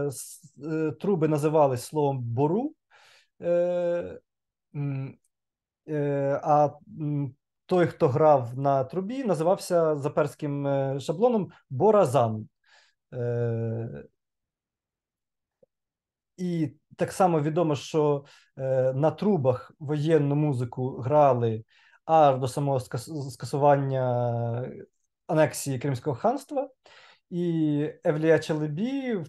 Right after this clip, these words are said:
тисяча шістсот тридцятому році, коли описує, на яких музичних інструментах грали в-, тоді в Стамбулі, він згадує, що, е, на військових трубах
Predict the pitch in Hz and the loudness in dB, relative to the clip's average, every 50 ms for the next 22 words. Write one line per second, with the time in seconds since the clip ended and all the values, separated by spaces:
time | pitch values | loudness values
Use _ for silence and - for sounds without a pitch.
0 | - _ - 175 165 160 - - - - 160 - - 147 - 165 139 131 147 160 | -10 _ -6 -6 -6 -6 -10 -12 -8 -8 -8 -8 -8 0 0 0 0 2 2 2
1 | 214 277 277 - - 208 196 190 185 185 - - - _ _ _ _ - 165 156 | 2 0 -2 -2 -2 -2 0 0 -2 -4 -10 -20 -20 _ _ _ _ -2 2 2
2 | 160 165 165 170 165 175 165 156 - - 151 147 139 127 123 135 135 135 135 131 | 4 4 2 2 2 2 0 0 0 -2 -6 -6 -6 -6 -6 -2 0 0 2 2
3 | 127 127 127 127 - _ _ _ _ _ _ _ _ 160 151 156 160 160 151 - | 0 0 -2 -6 -10 _ _ _ _ _ _ _ _ -2 0 2 2 2 0 0
4 | 165 151 - 160 156 147 156 - 165 139 170 147 - - 156 151 147 143 - - | -4 -4 -2 -2 0 0 0 -2 -4 -4 -4 -6 -4 -2 0 0 0 0 0 -4
5 | 139 117 - 143 139 156 151 143 127 123 123 117 117 - _ _ - 151 139 131 | -6 -6 -2 2 4 6 6 6 6 2 0 -2 -4 -8 _ _ -10 -8 -6 -4
6 | 139 139 131 - - - - 165 165 160 202 285 320 277 269 254 262 262 _ _ | -4 -4 -4 -6 -6 -4 -4 -2 -2 -2 -2 -4 -4 -4 -6 -8 -12 -14 _ _
7 | _ _ _ _ _ _ - 147 127 131 139 185 226 247 240 226 208 190 175 156 | _ _ _ _ _ _ -14 -12 -12 -8 -6 -2 -2 0 0 0 -2 -2 -4 -6
8 | 156 156 143 113 127 120 180 208 202 170 165 160 156 151 - - 160 151 147 143 | -8 -8 -8 -8 -2 0 2 2 2 2 0 -2 -2 -2 -4 -4 -2 -2 0 -2
9 | 143 143 139 - _ _ _ _ _ _ _ - 139 135 131 127 127 127 123 - | -2 -4 -6 -10 _ _ _ _ _ _ _ -6 -4 -2 -2 -2 -2 -4 -6 -8
10 | - - _ _ _ _ _ _ _ 165 160 160 151 139 135 123 - - 151 139 | -12 -16 _ _ _ _ _ _ _ -4 0 2 2 2 0 -2 -4 -4 -2 -2
11 | 135 - - - 220 269 247 240 254 247 247 - | -2 -6 -6 -4 -2 0 4 4 4 4 2 -4